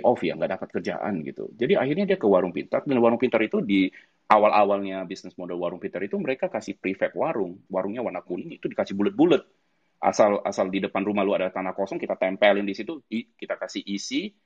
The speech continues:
terus dia langsung jualan, sehingga dia punya revenue, dia langsung dapat income gitu. Nah, si bapak itu saking senengnya, anaknya lahir, dinamain Muhammad Warpin.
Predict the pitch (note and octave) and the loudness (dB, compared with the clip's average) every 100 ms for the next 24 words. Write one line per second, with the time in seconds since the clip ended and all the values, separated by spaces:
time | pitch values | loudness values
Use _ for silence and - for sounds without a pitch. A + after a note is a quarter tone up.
0 | _ - D3 F3+ D#3 B2+ A2+ D3 C#3 A2 | _ -10 0 2 2 0 2 2 2 -2
1 | A2+ D#3 E3+ A2+ G#2 G2 C3 C#3 G#2+ - | -4 -2 -2 -2 -2 -2 -4 -4 -4 0
2 | A#2+ C3+ G#2 G2+ F2+ - C#3 C#3+ F#2+ E2+ | 2 2 -2 -4 -2 -2 -2 0 -2 -4
3 | D#2 D#2+ C#2+ _ _ _ _ - A2+ - | -8 -10 -12 _ _ _ _ -8 -8 -2
4 | - A#3 - - E3+ F#3+ F#3+ - A2+ B2 | -4 -4 -6 -6 -2 -4 -4 -8 -2 -2
5 | D3+ D#3 E2 F2 F#2+ _ _ _ A#2 C#3 | 0 -2 -2 -6 -8 _ _ _ -4 -4
6 | C3+ C#3 C#3+ E3 A#2 F2+ - _ _ - | 0 2 2 2 0 0 -2 _ _ -2
7 | A2+ C3 C3 C3 C#3 F#3+ F3+ _ _ _ | 4 6 6 4 4 2 0 _ _ _
8 | - B2+ B2+ C3 C#3 - G#2+ A#2 - G#2 | 2 2 2 2 4 4 4 2 4 2
9 | D#2 | 2